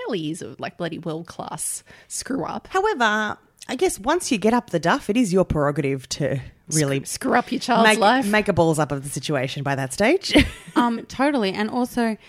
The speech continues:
Speaker 3: those things aren't necessarily connected. So being a good teacher doesn't make you a good parent.
Speaker 2: No.
Speaker 3: Being a good, you know.
Speaker 1: Okay, but hang on. Hold, hold up here.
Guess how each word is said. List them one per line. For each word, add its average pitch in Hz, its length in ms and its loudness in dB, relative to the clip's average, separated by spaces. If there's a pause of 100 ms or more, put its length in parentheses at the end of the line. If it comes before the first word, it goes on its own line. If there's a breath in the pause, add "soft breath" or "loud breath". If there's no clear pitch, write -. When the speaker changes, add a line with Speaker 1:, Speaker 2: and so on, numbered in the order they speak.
(420 loud breath)
Speaker 3:
those 220 460 4
things 190 280 -2
aren't 185 200 -4
necessarily 165 640 -4
connected. 165 600 -10 (260 loud breath)
So - 160 0
being 226 200 2
a 208 60 -2
good 208 180 -4
teacher 208 360 -4
doesn't 160 240 -2
make 151 180 -8
you 135 60 -4
a 131 40 -4
good 131 160 -8
parent. 160 460 -10
Speaker 2:
No. 190 220 -6 (260)
Speaker 3:
Being 180 480 -2
a 170 100 -4
good, 165 300 0 (360)
you 165 120 0
know. 151 240 -2
Speaker 1:
Okay, 214 220 0
but 170 200 -6 (120)
hang 170 280 -8
on. - 140 -16 (420)
Hold, 233 240 4
hold 240 320 6
up 180 160 -6
here. 180 180 -8